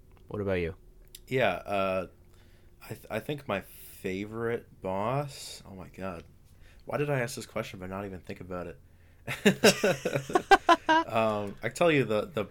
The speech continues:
Speaker 2: the boss I had the most trouble with was, uh, um, the final two. Uh, I, I won't say
Speaker 1: Really?
Speaker 2: I, I won't say what they are, but it's,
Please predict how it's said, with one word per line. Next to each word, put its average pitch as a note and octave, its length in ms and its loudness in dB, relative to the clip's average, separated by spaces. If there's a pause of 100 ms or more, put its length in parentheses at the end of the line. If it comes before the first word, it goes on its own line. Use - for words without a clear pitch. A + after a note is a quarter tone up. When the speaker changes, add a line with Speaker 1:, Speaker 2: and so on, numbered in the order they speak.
(120)
Speaker 2:
the G#2 80 -10
boss A2+ 320 0
I A#2 40 0
had G#2 60 -2
the G2 60 -6
most F#2 160 -8
trouble F#2+ 280 -6
with F2+ 180 -8
was, F2+ 320 -8
uh, F2+ 320 -6 (1000)
um, E2+ 440 -10 (1700)
the G2 80 -8
final G2 340 -4
two. G#2+ 280 -6 (480)
Uh, G2 360 -6 (140)
I, F#2+ 60 -8
I - 20 -6
won't G2 340 -4 (640)
say G2 420 0
Speaker 1:
Really? G2 420 0
Speaker 2:
I, G#2 100 -8
I - 140 -4
won't A2+ 180 -4
say F#2+ 300 -2 (380)
what A2 300 0
they G2+ 160 2
are, F#2 220 0
but F2+ 260 -6
it's, - 260 -8